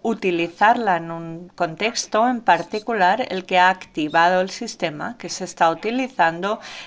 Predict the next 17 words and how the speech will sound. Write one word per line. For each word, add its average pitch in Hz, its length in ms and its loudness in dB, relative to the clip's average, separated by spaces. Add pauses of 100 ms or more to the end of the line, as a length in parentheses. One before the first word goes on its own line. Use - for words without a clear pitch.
y 208 180 0
el 190 140 -2
que - 300 -6
en 156 200 -6
ese 175 320 -4
momento, 220 880 0 (880)
como 185 200 0
ha 180 60 4
dicho 202 480 -2
Pakistán, 214 1000 2
ya 220 300 6
ha 226 140 2
pasado 202 800 4 (260)
el 214 140 2
momento 208 720 4
binario. 190 760 2
O 165 60 -12